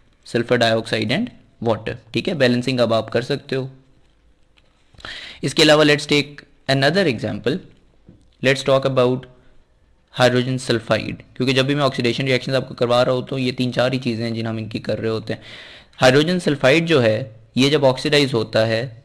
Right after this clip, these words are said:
ऑक्सीडेशन का एक मतलब तो ये होता है ना, addition of oxygen। Oxidation can also be seen in terms of removal of hydrogen। Removal of hydrogen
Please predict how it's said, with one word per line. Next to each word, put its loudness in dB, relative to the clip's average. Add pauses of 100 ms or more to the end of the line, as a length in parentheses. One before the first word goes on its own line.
ऑक्सीडेशन -2
का 2
एक 0
मतलब -4
तो 0
ये 2
होता 0
है 0
ना, -6
addition -2
of -16 (160)
oxygen। -6 (3500)
Oxidation 0
can 0
also 0
be -2 (100)
seen 0
in -2
terms 0
of -2
removal 2
of 0 (140)
hydrogen। 2 (1160)
Removal -2
of 0 (640)
hydrogen 0